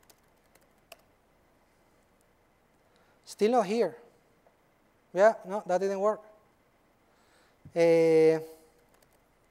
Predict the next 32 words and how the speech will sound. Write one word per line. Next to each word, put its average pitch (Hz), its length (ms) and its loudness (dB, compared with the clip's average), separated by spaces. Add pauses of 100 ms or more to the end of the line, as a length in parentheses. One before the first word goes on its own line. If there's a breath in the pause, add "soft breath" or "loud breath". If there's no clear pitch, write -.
(1300 soft breath)
let 170 220 2
me 175 160 -8
see 180 280 -6
if 165 140 -8
I 165 100 0
can 160 160 -6
do 160 100 -4
it 160 100 -2
anyway. 156 360 -8 (500)
So 196 220 0
the 175 100 0
next 220 260 -2
thing 240 140 0
that 208 100 6
I 190 60 6
would 165 240 -4
do, 190 340 4 (160)
but 160 140 2
I'm 170 100 -2
not 170 100 -4
sure 180 140 -6
because 160 240 -4
it's 160 60 -10
not 160 100 -6
showing 160 320 -2
up 151 160 -4
here, 185 260 0 (280 loud breath)
is 175 100 -6
doing 185 220 -2
a 165 60 2
Docker 170 280 0
push, - 420 -8